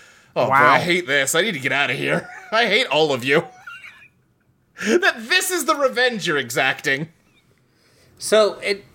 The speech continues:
Speaker 3: you can say Macbeth if you're p-, performing it.
Speaker 1: Oh, like, while
Speaker 3: Like,
Speaker 1: you're on stage.
Speaker 3: while you're on stage, saying the lines.
Speaker 1: But the, the fucking stagehands better be saying the Scottish play.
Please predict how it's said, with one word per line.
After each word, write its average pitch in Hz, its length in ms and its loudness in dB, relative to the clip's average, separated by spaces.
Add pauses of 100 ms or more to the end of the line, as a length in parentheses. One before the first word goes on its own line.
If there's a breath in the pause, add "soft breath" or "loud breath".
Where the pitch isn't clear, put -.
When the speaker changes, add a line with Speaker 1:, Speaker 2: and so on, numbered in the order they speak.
(280)
Speaker 3:
you 190 160 0
can 196 420 -2 (1000)
say 214 360 2
Macbeth 170 720 2
if 143 200 -2
you're 135 440 4
p-, - 80 -18 (100)
performing 147 840 0
it. - 500 -4 (460)
Speaker 1:
Oh, 247 140 4
like, 226 160 4
while 214 380 4
Speaker 3:
Like, 196 100 2
Speaker 1:
you're 170 160 6
on 135 140 2
stage. 92 720 -2
Speaker 3:
while 185 220 4
you're 196 160 4
on 160 80 2
stage, 139 380 2
saying 151 400 0
the 139 80 0
lines. 123 800 0
Speaker 1:
But 165 160 4
the, 151 260 2
the 143 140 0
fucking 190 720 -2
stagehands 170 800 0
better 165 180 2
be 151 100 -2
saying 143 300 0
the 127 60 -8
Scottish 131 540 0
play. 104 420 -4